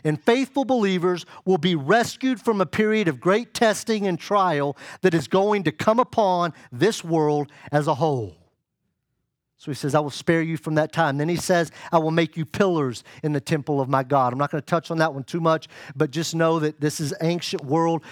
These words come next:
serving all kinds of gods. There are statues and pillars of every god you can think of. A-, and the, the Jews are the ones oppressing them, and the temple's always a big thing to the Jews. And he's saying, "In the eternal house of my God,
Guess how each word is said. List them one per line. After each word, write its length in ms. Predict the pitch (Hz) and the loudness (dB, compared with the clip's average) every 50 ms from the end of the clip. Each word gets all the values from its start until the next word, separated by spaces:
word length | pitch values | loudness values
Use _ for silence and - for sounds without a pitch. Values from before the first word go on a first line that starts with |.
| - | -18
serving 420 | - - - 190 175 156 143 135 135 | -10 -4 -2 0 0 0 0 0 0
all 240 | 143 156 170 170 - | 2 2 2 0 -2
kinds 340 | - 185 175 170 165 139 | 0 0 0 0 -2 -4
of 80 | 143 135 | -4 -2
gods. 420 | 123 156 156 156 160 160 160 151 - - - - | 2 2 4 4 4 2 2 -2 -6 -14 -10 -4
There 120 | - 185 196 | -2 0 0
are 140 | 151 127 120 | 0 -2 -6
statues 680 | - - - 185 175 170 160 - - 180 180 160 135 | -8 -2 2 4 4 4 2 0 -2 -6 -6 -4 -4
and 140 | 131 113 - | -4 -2 0
pillars 380 | - 175 170 175 175 165 135 | 0 0 2 2 0 0 -2
of 100 | 131 110 | -2 0
every 300 | 127 139 165 165 160 151 | 2 2 2 2 0 -2
god 340 | 127 160 165 170 170 165 151 | 0 2 4 4 2 0 -2
you 80 | 170 170 | -6 -8
can 180 | - 135 117 110 | -6 -6 -6 -4
think 300 | - 175 165 165 156 - | -2 -2 -2 0 0 2
of. 280 | 170 165 170 170 - - - - - - | 2 4 2 2 0 -4 -14 -18 -8 -4
A-, 180 | 175 170 175 - | -2 -2 0 0
and 220 | 175 170 160 156 | 0 0 0 0
the, 140 | 147 135 120 - - - _ - | -2 -2 -4 -6 -12 -16 _ -6
the 100 | 135 123 | -6 -6
Jews 500 | 110 101 135 180 208 214 214 208 160 190 | -2 -2 0 2 2 2 0 0 0 -2
are 60 | 180 | 0
the 80 | 180 | 0
ones 320 | 170 160 180 185 180 160 143 | 0 0 0 0 0 -2 -4
oppressing 560 | 135 - - - 220 208 - - 208 190 190 | -8 -2 2 2 2 2 2 -2 -4 -2 0
them, 180 | 185 185 185 170 | 0 0 0 0
and 100 | 151 139 | -2 -4
the 60 | 127 | -4
temple's 460 | - - 196 202 175 - 202 175 147 | -2 -2 -2 -2 -2 -2 -4 0 2
always 420 | 175 180 180 180 185 185 185 175 - - - - - | 2 2 2 2 2 2 0 0 -4 -12 -8 -4 -4
a 60 | 143 | 0
big 240 | 120 175 185 185 - | 2 2 0 0 0
thing 260 | - 196 190 185 196 | -2 -2 -2 0 0
to 60 | 185 170 | -2 -2
the 100 | 151 147 | -2 -2
Jews. 420 | 127 135 190 202 202 202 190 165 - - - - | -2 -2 -2 0 0 0 -2 -4 -6 -10 -8 -4
And 140 | 170 156 151 | -2 -2 0
he's 240 | 131 196 247 240 - | 0 0 0 0 0
saying, 320 | - - 226 202 185 175 | 0 0 0 0 0 0
"In 80 | 175 175 | 0 0
the 120 | 175 175 | 0 0
eternal 420 | 160 143 - - 202 220 233 220 175 | 0 -2 -2 -2 0 0 0 2 2
house 340 | 170 202 202 202 185 - - | 4 4 4 2 0 -2 -4
of 100 | 160 147 | -2 0
my 220 | 156 185 202 208 | 2 4 4 4
God, 420 | 190 185 190 175 170 170 165 156 | 4 4 4 4 6 4 4 2